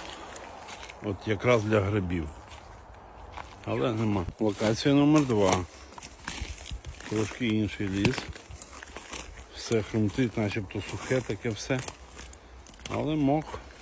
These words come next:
зелений. Дивна історія. Ну, дивимось. Це номер три.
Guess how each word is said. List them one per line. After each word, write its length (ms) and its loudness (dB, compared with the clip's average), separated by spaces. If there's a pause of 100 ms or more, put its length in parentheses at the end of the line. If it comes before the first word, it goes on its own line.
(800)
зелений. 580 4 (2750)
Дивна 440 4
історія. 480 0 (840)
Ну, 140 2
дивимось. 680 4 (1700)
Це 180 2
номер 340 4
три. 360 2